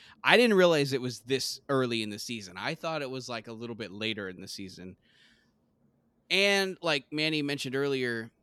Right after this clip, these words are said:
Tampa's coming off a game where they absolutely, you know, shellacked the Falcons, which most decent teams are gonna do, but they made it look really easy. Uh,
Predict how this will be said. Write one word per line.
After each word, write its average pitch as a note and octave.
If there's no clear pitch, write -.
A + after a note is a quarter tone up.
Tampa's C#3+
coming C3
off B2
a B2
game A#2+
where A2+
they A2
absolutely, A2+
you A#2+
know, G2+
shellacked B2
the -
Falcons, A2
which A2
most G3
decent F#3
teams F#3
are C#3+
gonna D#3
do, B2
but A2+
they C#3
made C3
it A2+
look A#2+
really C3+
easy. A2+
Uh, C3